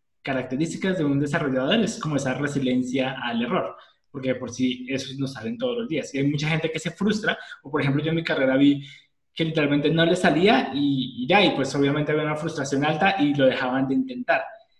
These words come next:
Eh, pero los programadores que han sido buenos y se han mantenido allí es porque al final abrazaron esa, esa situación de que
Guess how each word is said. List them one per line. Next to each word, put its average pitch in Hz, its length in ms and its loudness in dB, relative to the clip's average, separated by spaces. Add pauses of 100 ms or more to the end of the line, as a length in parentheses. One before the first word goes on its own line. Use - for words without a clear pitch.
(160)
Eh, 127 560 0
pero 147 200 6
los 139 100 2
programadores 135 500 2
que - 60 -2
han 170 80 0
sido 147 240 2
buenos 165 480 2
y 139 80 -4
se 131 100 -4
han 127 120 0
mantenido 139 400 2
allí 147 240 4
es 240 140 4
porque 160 340 -2
al 143 140 0
final 135 340 2
abrazaron 143 720 2
esa, 165 300 0
esa 147 240 -6
situación 147 800 -4
de 151 220 0
que 139 180 -8